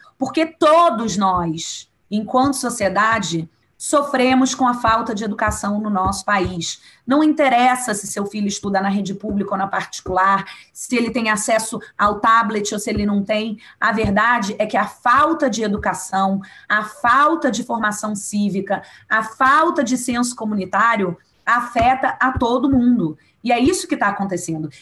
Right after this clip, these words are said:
E a gente vai pagar um preço muito alto por esse ano de escolas fechadas. É, a gente escuta muito aí,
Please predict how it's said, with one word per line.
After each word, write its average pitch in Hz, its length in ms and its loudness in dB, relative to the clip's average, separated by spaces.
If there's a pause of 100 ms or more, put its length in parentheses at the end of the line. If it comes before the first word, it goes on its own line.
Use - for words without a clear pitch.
(100)
E 269 40 -2
a 311 40 4
gente 359 160 0
vai 370 100 2
pagar 349 240 2
um 349 80 0
preço 349 260 0
muito 370 220 -4
alto 320 500 2 (300)
por 247 100 0
esse 233 220 0
ano 240 180 2
de 196 60 -2
escolas 214 400 -2
fechadas. 165 680 -2 (300)
É, 196 300 4
a 208 80 2
gente 254 240 2
escuta 302 400 2
muito 311 420 4
aí, 226 440 -2